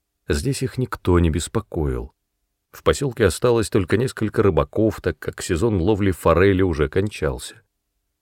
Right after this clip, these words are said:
Они обедали в бывшей трапезной с каменным полом за длинным дубовым столом перед открытым очагом, в котором трещали поленья. Кормили их просто, но вкусно. Во время прогулок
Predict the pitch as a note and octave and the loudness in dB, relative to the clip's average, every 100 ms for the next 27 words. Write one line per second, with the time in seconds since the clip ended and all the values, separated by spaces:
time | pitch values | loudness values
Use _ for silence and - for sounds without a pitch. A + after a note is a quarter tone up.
0 | _ D#2+ G#2 A#2+ F2 A#2 G#2 G2+ C#2+ A#2 | _ -2 0 2 4 4 4 2 2 -2
1 | - A#2+ G#2 - F#2 G#2 G2 F2+ G2 D2+ | -4 -4 -2 2 4 4 2 2 2 0
2 | - A2 G2+ E2+ C#2 - - G2+ G#2 G2 | -2 -2 2 2 0 -4 -2 2 4 4
3 | F#2+ C#2 B1+ A#1 D#2+ G#2 G#2 G2+ G2 D#2 | 2 0 -4 -4 0 2 4 4 4 2
4 | C#2 E2 G#2+ G2 F2 - D#2+ C2 E2 G2+ | 0 -2 0 0 -2 -2 0 0 2 2
5 | F#2 - _ _ _ - F#2 D2+ E2 - | 0 -4 _ _ _ 0 2 4 2 0
6 | B2 - A2 - D#2 D2 G#2+ G#2 - G2 | -4 -2 -4 -2 -4 0 2 2 0 -4
7 | - G2+ F#2+ - G2+ - D#2 D2+ - G2 | -2 -6 -6 -2 -2 2 0 0 -2 -2
8 | D2 C2 B1+ - _ _ _ _ _ _ | -2 -6 -10 -14 _ _ _ _ _ _
9 | - E2+ D3 C#3 G#2+ D2+ - - - A#2 | 0 2 2 0 -2 -4 -12 -20 -4 2
10 | G#2 G2 - F#2+ G#2+ - - C#2 - - | 4 4 2 -6 -6 -10 -12 -10 -10 -14
11 | - _ _ _ _ _ _ _ _ _ | -20 _ _ _ _ _ _ _ _ _
12 | _ _ - D2+ D#2+ C3+ A#2+ - D#2 E2+ | _ _ -4 -2 0 0 -2 -2 -2 0
13 | A#2+ A#2 G#2+ - - | 2 2 2 -2 -10